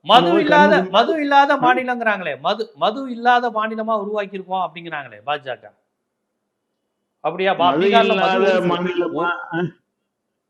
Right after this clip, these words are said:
Speaker 1: ஒரு
Speaker 2: ஆ,
Speaker 1: சொட்டு
Speaker 2: மது
Speaker 1: மது கூட
Speaker 2: இல்லாத
Speaker 1: இல்லையாமே.
Speaker 2: மாநிலம்ங்கிறது இல்ல, அவங்க உண்டா-, எனக்கு தெரியல. ஆனா இவங்க உண்டாக்குனாங்களா, அது முந்தையே பிடிச்சே இல்லையா?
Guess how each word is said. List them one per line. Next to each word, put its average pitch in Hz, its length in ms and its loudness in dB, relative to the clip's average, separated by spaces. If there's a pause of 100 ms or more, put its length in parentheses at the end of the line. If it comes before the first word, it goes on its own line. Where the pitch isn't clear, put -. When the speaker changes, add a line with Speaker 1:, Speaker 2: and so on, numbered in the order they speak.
(840)
Speaker 1:
ஒரு 226 180 -2
Speaker 2:
ஆ, - 20 -4
Speaker 1:
சொட்டு - 160 -2
Speaker 2:
மது 147 120 -2
Speaker 1:
மது 190 160 2
கூட 202 160 4
Speaker 2:
இல்லாத 196 340 2
Speaker 1:
இல்லையாமே. 180 300 -2
Speaker 2:
மாநிலம்ங்கிறது 175 600 -6 (1160)
இல்ல, 180 220 -2
அவங்க 185 400 2
உண்டா-, 202 240 0
எனக்கு 175 320 0
தெரியல. 214 180 2
ஆனா 165 200 -2
இவங்க 202 340 0
உண்டாக்குனாங்களா, 190 600 0
அது 233 140 2
முந்தையே 214 360 2
பிடிச்சே 220 320 2
இல்லையா? 180 420 0